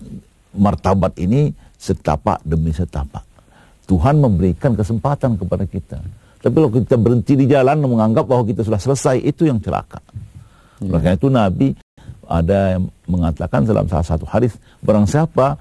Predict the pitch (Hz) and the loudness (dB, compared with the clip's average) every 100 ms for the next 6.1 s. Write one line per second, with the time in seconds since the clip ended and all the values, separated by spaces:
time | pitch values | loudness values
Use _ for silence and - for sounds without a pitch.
0 | - - 104 120 131 120 113 110 104 113 | -12 -6 -2 2 2 4 2 4 4 2
1 | 107 - _ _ _ 143 131 123 117 104 | 0 -6 _ _ _ 2 4 4 2 2
2 | 117 101 117 104 151 147 131 - 131 143 | 0 0 -2 0 0 2 0 -2 -2 0
3 | 110 117 104 92 82 104 98 101 90 107 | 0 0 2 0 2 2 4 2 0 -4
4 | 95 107 110 101 67 - - - - _ | -4 -8 -8 -6 -6 -8 -16 -20 -20 _
5 | _ 85 90 92 98 92 101 110 101 92 | _ -10 -6 0 2 2 2 0 -2 -4
6 | - | -6